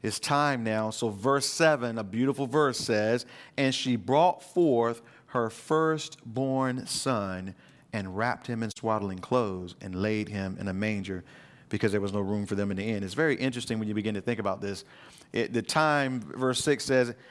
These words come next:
"So it was that the, the days were completed for her to be delivered." And I often think about this, how we plan things out and make our own plans.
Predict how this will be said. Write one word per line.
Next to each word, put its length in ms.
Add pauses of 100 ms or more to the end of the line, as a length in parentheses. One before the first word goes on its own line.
(100)
"So 220
it 80
was 280
that 120
the, 220
the 100
days 360
were 120
completed 440
for 100
her 120
to 60
be 120
delivered." 540 (420)
And 100
I 40
often 340
think 160
about 260
this, 140
how 120
we 120
plan 300
things 260
out 260
and 80
make 160
our 100
own 200
plans. 440